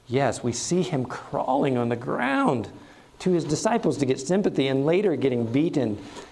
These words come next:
and mocked and stripped and hung on a cross. He's proven he's willing. And he's able. The Bible's theme of him being able goes throughout. If you look in the book of Daniel,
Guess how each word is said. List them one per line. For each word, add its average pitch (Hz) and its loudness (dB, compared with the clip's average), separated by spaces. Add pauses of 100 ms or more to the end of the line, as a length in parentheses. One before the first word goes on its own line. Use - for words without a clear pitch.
and 113 -4
mocked 143 0 (460)
and 107 -4
stripped - -2
and - -8
hung 165 0
on 156 4
a 143 2
cross. 95 -2 (840)
He's - -6
proven 143 0
he's 104 -2
willing. 120 0 (1900)
And 160 0 (260)
he's 131 -2
able. 107 0 (760)
The 123 0
Bible's 131 0 (540)
theme 143 2
of 113 0
him 127 0
being 117 0
able 123 2
goes 117 2
throughout. 104 0
If 113 -8
you 123 0
look 139 0
in 156 0
the 127 0
book 123 0
of 113 -2
Daniel, 110 0